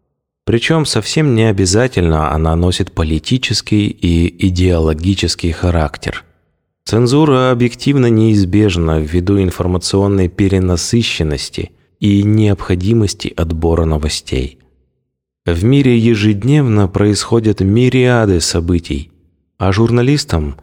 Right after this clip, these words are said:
приходится в оперативном режиме решать, какие из них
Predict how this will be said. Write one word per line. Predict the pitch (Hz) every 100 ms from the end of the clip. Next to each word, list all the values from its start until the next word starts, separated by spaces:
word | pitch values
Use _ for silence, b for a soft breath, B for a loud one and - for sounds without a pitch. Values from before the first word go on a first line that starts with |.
| b b _
приходится | 104 107 156 135 110 - 98 95
в | 95 95
оперативном | 92 101 101 - 113 98 95
режиме | 98 101 113 95
решать, | 92 87 - 92 85 - b b _
какие | - 123 - 151 110
из | - 107 104
них | 127 135 -